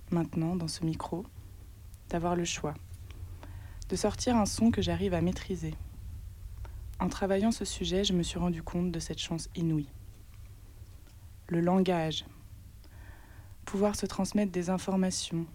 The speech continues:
des émotions, faire ce qu'on veut de cette voix. Se dire qu'on s'aime, qu'on se déteste, s'en mettre plein la gueule. Réciter par cœur le code pénal. Dire « Merci, bonne journée.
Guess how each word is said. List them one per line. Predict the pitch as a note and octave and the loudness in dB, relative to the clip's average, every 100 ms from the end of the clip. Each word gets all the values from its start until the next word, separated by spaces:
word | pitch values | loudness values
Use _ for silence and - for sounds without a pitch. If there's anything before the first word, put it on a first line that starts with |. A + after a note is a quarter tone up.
| - - - | -16 -18 -14
des | E3 E3 F3 | -6 -2 2
émotions, | F3+ F3+ - D#3 D#3 - - - - - | 4 2 0 -2 -2 -8 -18 -16 -16 -6
faire | - F3 | -2 -2
ce | - | -2
qu'on | F#3 F#3+ | 2 2
veut | D#3+ E3 | 2 0
de | D#3+ | -2
cette | D#3 D#3 | -4 -4
voix. | D3+ D3+ D3+ - - - - - - - - - | -4 -6 -6 -14 -18 -20 -20 -20 -18 -18 -18 -2
Se | G3+ | 0
dire | F3+ F#3 | 0 -2
qu'on | F#3+ | -2
s'aime, | F3 - F3 G3+ A3+ - - - | -2 0 0 2 0 -4 -18 -6
qu'on | - | -4
se | F3 F3 | -2 -2
déteste, | E3+ E3+ E3 E3+ - - - - - - | -4 -4 -6 -6 -12 -18 -18 -18 -20 -18
s'en | - F3+ | -4 0
mettre | F3 F3 | 0 0
plein | F#3 F3+ | -2 0
la | F3 | 0
gueule. | D#3+ D#3 D#3 - - - - - - - - - | -2 -4 -4 -8 -18 -20 -20 -20 -20 -20 -20 -16
Réciter | - F3+ F3+ F3+ | -8 -6 -4 -4
par | F3 F3+ | -2 -4
cœur | - E3+ E3 D#3+ | -2 -4 -2 -4
le | D3+ | -4
code | - D#3+ | -4 -4
pénal. | F#3+ E3+ D#3 D3 - - - - - - - - - - - - - | -2 0 0 -4 -8 -16 -20 -18 -18 -20 -20 -20 -20 -20 -20 -20 -10
Dire « | F#3 F3 F3+ F3+ - - - - | -4 2 2 0 -8 -20 -14 0
Merci, | G3+ - - G#3+ - - - G3+ | 0 0 -2 -4 -4 -18 -8 0
bonne | G3 | 0
journée. | G3+ G#3 G#3 | 2 2 2